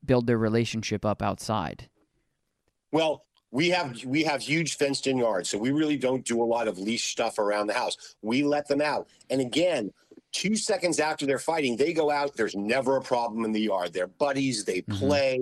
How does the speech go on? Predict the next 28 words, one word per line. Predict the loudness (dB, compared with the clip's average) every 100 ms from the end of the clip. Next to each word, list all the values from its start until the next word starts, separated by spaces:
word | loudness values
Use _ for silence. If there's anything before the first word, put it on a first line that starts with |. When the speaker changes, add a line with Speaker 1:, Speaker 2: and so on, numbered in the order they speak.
| -4
Speaker 2:
It's | -8 -8
great | -4 -2 -2
to | -2
watch. | 0 0 0 -4 -8 -14 -10 0
They | 0
hang | 2 2 2
out | 0 0
in | 0 0
the |
yard | 2 0 0
together. | 0 0 0 -2 -6 -12 -2
They'll | 0 0
hang | 0 2 2
out | 0 0
in | 2
the | 2
house | 0 -2 -2
together | -2 0 2 2
ninety | 2 0 0 0
percent | -2 -6 -4 -6
of | -6
the | -6
time, | -2 -2 0
ninety-five | -2 -4 -4 -4 -6
percent | -10 -12
of | -12
the |
time. | -12